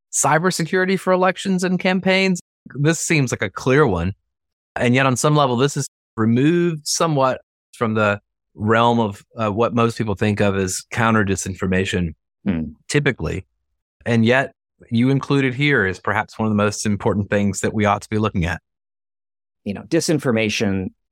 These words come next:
Speaker 2: to just tackle that and tackle nothing else is sometimes difficult. So we do end up being drawn into adjacent questions like Dean was talking about earlier, polarization, trust. You know, in the elections context, we try to keep in mind two very specific things that are more connected to disinformation.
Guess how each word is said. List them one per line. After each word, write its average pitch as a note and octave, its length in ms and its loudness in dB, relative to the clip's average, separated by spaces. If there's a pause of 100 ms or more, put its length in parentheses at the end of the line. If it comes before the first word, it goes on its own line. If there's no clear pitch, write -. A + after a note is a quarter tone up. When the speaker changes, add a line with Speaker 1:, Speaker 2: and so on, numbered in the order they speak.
Speaker 2:
to - 80 -4
just F3+ 220 -2
tackle D3 360 -2
that A2 160 2
and G#2+ 100 0
tackle G#2+ 280 -4
nothing F2 320 -4
else - 200 -8
is G#2 100 -4
sometimes - 420 -6
difficult. - 500 -6
So D#3 100 -2
we C#3+ 140 4
do E3+ 220 4
end C#3+ 180 4
up A#2+ 160 4
being A#2 220 4
drawn G2+ 260 2
into G2 240 -2
adjacent F#2+ 680 -4
questions G#2+ 500 -6
like F#2+ 140 -2
Dean A2+ 200 2
was G2 140 0
talking G2+ 260 -2
about F2+ 160 0
earlier, F#2 420 -4 (120)
polarization, F#2 1000 0 (300)
trust. - 580 -2 (480)
You B2 60 -2
know, C#3 140 2
in D3+ 80 2
the D#3 80 2
elections F#3+ 420 4
context, A#2 560 0
we B2 80 2
try C3+ 220 0
to C3 80 0
keep - 240 -6
in A2 80 0
mind G2+ 280 0
two C#3 200 -4
very A2+ 180 0
specific A2+ 580 -4
things G2 280 -6
that G2+ 80 -4
are F#2+ 80 -2
more F2+ 180 -4
connected - 440 -6
to F2 40 -8
disinformation. - 800 -4